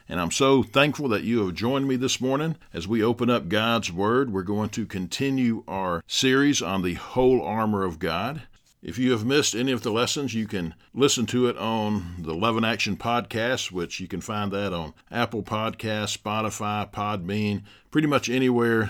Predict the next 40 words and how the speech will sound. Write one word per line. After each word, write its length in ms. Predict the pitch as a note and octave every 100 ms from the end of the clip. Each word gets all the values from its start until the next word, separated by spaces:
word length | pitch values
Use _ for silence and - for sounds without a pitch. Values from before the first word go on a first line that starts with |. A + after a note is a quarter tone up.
| - -
that 260 | F#2+ F#2+
you 400 | F2 G#2+ G#2 G2 E2+
listen 280 | G2+ - G2
to 140 | A#2
podcasts. 640 | A#2+ D3 E3+ E2+ - - - - - -
So 180 | G2
just 220 | F#2+ G2+ -
search 340 | A#2 G#2+ -
for 460 | - G#2 G#2 G#2 E2
the 100 | F2
Love 220 | F2 G2+
in 80 | G2+
Action 340 | G2+ F#2 F2+ E2
podcast 840 | A2+ A2+ G#2 A#2 A#2 A2+ A2 - -
and 520 | - G#2+ G#2+ G#2+ G2 -
check 260 | A2+ G2
it 80 | F#2
out. 260 | E2 D#2 D#2+
We 380 | F#2+ G2+ G2+ -
have 360 | F#2+ F#2 E2+ -
done 300 | E2+ A#2 G#2+
two 260 | - F#3 D#3
lessons 580 | G#2 - C3+ C3+ - -
in 120 | A2 G#2
this 160 | F#2
series, 420 | - F#2 G2 C3+
so 320 | - - E2+ E2+
today 320 | F2+ F2+ G2
is 140 | G2
number 180 | G#2+ G#2
three. 400 | G#2 G#2+ D3 D#3+ _ _ _ F2+
Last 320 | A2+ D#3+ -
week, 280 | A2 G#2+ G#2+
we 100 | G#2+
started 380 | - G#2 G2+
looking 420 | F#2+ A2+ A2 G#2+ G2+
at 240 | G2 F#2+
the 140 | F#2+
three 320 | E2+ C3 C3 A#2
subsections 1040 | - D3+ C3 - F2 - - G#2 G#2